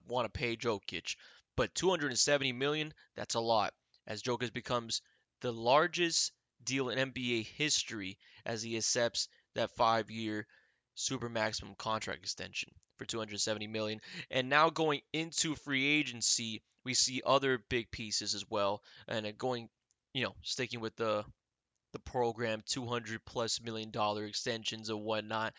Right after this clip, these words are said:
Bradley Beal of the Washington Wizards, who was in speculation of possibly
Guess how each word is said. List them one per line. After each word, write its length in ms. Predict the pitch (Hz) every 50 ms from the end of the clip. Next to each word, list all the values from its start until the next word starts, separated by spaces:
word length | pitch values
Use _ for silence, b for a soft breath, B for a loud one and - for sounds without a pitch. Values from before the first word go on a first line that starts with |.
| B B B B B B B B B _ _ _ _ - -
Bradley 360 | 120 123 156 185 196 214 175
Beal 240 | 107 143 151 156 143
of 40 |
the 80 | 117 110
Washington 380 | 104 107 113 113 - - 107 98
Wizards, 400 | 110 113 98 98 90 90 - -
who 140 | - 131
was 200 | 127 123 123 -
in 100 | - 117
speculation 720 | 117 - - 156 165 - 180 156 135 135 139 127 - 123 113
of 120 | 104 -
possibly 520 | - - 117 120 117 - - 120 113 107